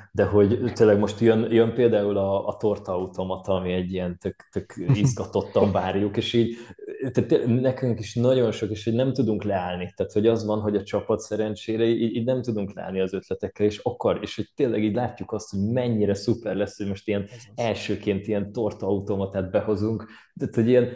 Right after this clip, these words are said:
Speaker 1: és tudom, millió ilyen, ilyen, ilyen, ö, dolog van, ö, egy ilyen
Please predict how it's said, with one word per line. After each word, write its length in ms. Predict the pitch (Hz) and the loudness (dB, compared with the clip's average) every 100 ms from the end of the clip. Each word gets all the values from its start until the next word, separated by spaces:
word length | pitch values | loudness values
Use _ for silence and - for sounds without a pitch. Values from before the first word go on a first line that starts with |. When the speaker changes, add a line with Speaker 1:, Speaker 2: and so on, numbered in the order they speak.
| - | -6
Speaker 1:
és 340 | - - 135 | -6 -6 -6
tudom, 300 | 131 117 110 | -2 0 0
millió 440 | 120 131 113 101 95 | 2 4 4 2 2
ilyen, 360 | 95 95 95 | 0 0 -2
ilyen, 260 | 95 92 95 | -4 -4 -4
ilyen, 400 | 95 92 92 95 | -2 -2 -2 -4
ö, 180 | 92 95 | 0 -2
dolog 420 | 92 98 104 101 | 0 2 2 2
van, 280 | 104 107 107 | 0 2 2
ö, 260 | 104 95 90 90 | 2 0 -2 -4
egy 220 | 92 87 | -6 -4
ilyen 320 | 92 90 92 | -4 -4 -8